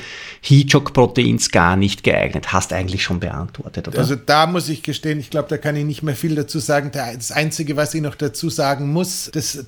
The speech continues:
Speaker 2: ich finde die Formulierung Rotlichtsauna einfach auch noch tatsächlich inkorrekt, weil es ist eine Infrarotsauna.
Speaker 1: Ja.
Speaker 2: Rot-, Rotlicht, also sprich die, äh, Lichtfrequenzen, die wir bei der Fotobiomodulation verwenden, hat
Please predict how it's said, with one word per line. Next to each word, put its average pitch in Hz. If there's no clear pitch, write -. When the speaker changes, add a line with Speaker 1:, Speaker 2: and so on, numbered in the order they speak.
Speaker 2:
ich -
finde 160
die 147
Formulierung 147
Rotlichtsauna 147
einfach 135
auch 131
noch 135
tatsächlich -
inkorrekt, 156
weil 135
es 131
ist 131
eine 131
Infrarotsauna. 123
Speaker 1:
Ja. 107
Speaker 2:
Rot-, 156
Rotlicht, 156
also 139
sprich 135
die, 131
äh, 135
Lichtfrequenzen, 131
die 127
wir 123
bei 113
der 120
Fotobiomodulation 127
verwenden, 117
hat -